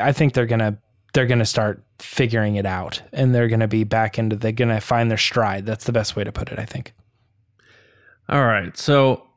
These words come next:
Speaker 2: I'm gonna say, so you said more. You're saying more.
Speaker 1: We both said more. Yep.
Speaker 2: Yeah.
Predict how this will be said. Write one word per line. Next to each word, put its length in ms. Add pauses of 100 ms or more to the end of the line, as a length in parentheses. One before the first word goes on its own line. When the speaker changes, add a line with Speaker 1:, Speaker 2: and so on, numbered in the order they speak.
Speaker 2:
I'm 220
gonna 180
say, 680 (420)
so 160
you 300
said 600
more. 600 (120)
You're 120
saying 220
more. 360 (200)
Speaker 1:
We 100
both 220
said 220
more. 320 (140)
Yep. 180
Speaker 2:
Yeah. 200